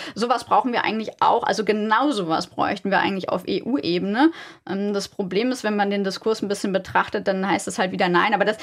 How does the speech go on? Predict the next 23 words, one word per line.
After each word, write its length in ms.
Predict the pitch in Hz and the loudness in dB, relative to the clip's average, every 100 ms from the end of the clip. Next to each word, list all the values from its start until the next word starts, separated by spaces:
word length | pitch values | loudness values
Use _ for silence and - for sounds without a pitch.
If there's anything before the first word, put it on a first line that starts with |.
| - | -4
auf 160 | 185 220 | 0 2
E-U-Ebene 420 | 208 254 240 226 | 2 0 -2 -2
können 160 | 233 | -2
wir 40 | 220 | 0
das 120 | 202 | 0
nicht 140 | 196 | 0
machen, 180 | 190 - | -2 0
das 120 | 190 | 0
wäre 100 | 196 | 0
diskriminierend, 880 | 180 - 196 185 180 180 196 - - | -2 -4 -2 0 2 2 0 0 -2
weil 120 | - 175 | 0 2
das 100 | 240 | 2
halt 100 | 202 | 2
nur 180 | 220 | 2
eine, 360 | - 196 226 185 - | 4 2 0 -2 -2
also 160 | 185 180 - | 0 -4 -6
es 120 | 175 | -4
betrifft 260 | - 208 247 | -2 0 0
halt 80 | 220 | 2
nur 160 | 185 | 0
eine 160 | - 202 | 0 -2
Gruppe 520 | 185 - 208 320 330 208 | -2 -2 0 2 2 2
und 300 | 202 - | -2 -8